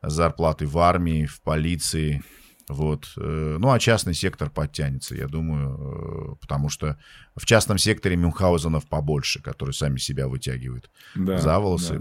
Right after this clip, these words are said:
Speaker 1: Может быть, это нехорошо, но это так. Но вот, э, учителя, то есть образование, спорт, культура, наука,
Speaker 2: Здравоохранение.
Speaker 1: э, здравоохранение,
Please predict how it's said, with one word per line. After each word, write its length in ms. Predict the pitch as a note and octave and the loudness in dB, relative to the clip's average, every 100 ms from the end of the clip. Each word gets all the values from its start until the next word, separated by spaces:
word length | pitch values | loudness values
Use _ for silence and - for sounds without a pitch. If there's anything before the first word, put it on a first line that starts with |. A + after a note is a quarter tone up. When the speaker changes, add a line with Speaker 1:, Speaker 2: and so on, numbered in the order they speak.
| D#2 | 4
Speaker 1:
Может 220 | B2 G#2+ | 6 6
быть, 140 | F#2+ | 4
это 160 | F#2 F2+ | 2 2
нехорошо, 580 | F2+ E2+ F#2+ G2 D#3 E3+ | 0 2 2 2 4 4
но 120 | G#2+ | 4
это 200 | F2+ F#2 | 2 0
так. 300 | - D#3 D#3 _ - - - | 6 6 6 _ -20 -20 -6
Но 220 | E2+ F2 | 2 4
вот, 220 | F2 E2 - | 4 0 -2
э, 540 | F2 E2+ E2 E2 E2+ E2 - - F2 F2+ - - - - - _ - | 0 2 2 0 -2 -6 -10 -16 -14 -12 -14 -16 -18 -20 -20 _ -10
учителя, 600 | F#2+ - - G2 B2+ D3 - | -4 -2 2 8 8 8 4
то 40 | |
есть 120 | F#2 G#2 | -4 0
образование, 840 | F#2 F#2+ A2 C3+ E3 C3 F#2 D#2+ _ _ _ | 4 8 10 10 8 6 4 0 _ _ _
спорт, 580 | - - A#2+ C3+ - - _ | -6 2 8 8 6 -6 _
культура, 800 | - F#2+ - B2+ C#3 G2+ D#2 C#2 _ - | -2 0 8 10 10 8 6 0 _ -6
наука, 680 | E2+ E2+ G#2 B2+ F2+ E2+ D#2 | 2 6 8 8 6 4 4
Speaker 2:
Здравоохранение. 420 | F#2+ G2+ F2+ D2+ - | 2 0 -2 -8 -8
Speaker 1:
э, 200 | E2 E2 | -2 0
здравоохранение, 1200 | D#2 D2+ F#2 F#2 E2+ F2 F#2+ A#2+ B2+ A2 F2 D2 | 2 4 4 4 4 2 4 4 6 4 2 0